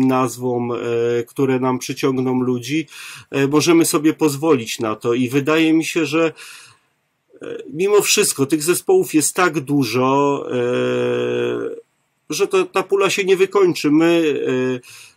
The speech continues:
e, e, zaczynając, e, ja już wiem, co chcę zaprosić na dwie kolejne edycje.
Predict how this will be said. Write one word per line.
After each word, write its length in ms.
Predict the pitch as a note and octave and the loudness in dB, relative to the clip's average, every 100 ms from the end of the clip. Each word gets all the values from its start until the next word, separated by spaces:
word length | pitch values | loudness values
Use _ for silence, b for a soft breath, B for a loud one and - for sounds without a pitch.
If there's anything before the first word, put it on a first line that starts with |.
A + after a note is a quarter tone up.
| - | -6
e, 60 | |
e, 220 | B2 B2 A#2+ | -2 0 2
zaczynając, 1040 | E3 D#3 - E3 F3 F3 D#3 - - - | 2 2 2 2 4 4 4 0 -8 -4
e, 200 | C3+ B2+ B2+ _ - | -2 -2 -4 _ -2
ja 260 | C#3 F3+ | 2 4
już 280 | G3+ F#3+ D3+ | 4 2 -2
wiem, 300 | C#3+ E3+ F3+ | 0 2 2
co 180 | F3+ F3+ | 0 -4
chcę 220 | - E3 | -2 -2
zaprosić 600 | D3 D3+ D#3+ D3+ - - | 0 0 0 -4 -6 -4
na 100 | C#3+ | -4
dwie 220 | B2+ C#3 | -2 -4
kolejne 460 | C3+ C3+ C3 B2+ B2+ | -2 0 0 0 0
edycje. 540 | A#2 A2 G#2 - - | -2 -4 -8 -10 -12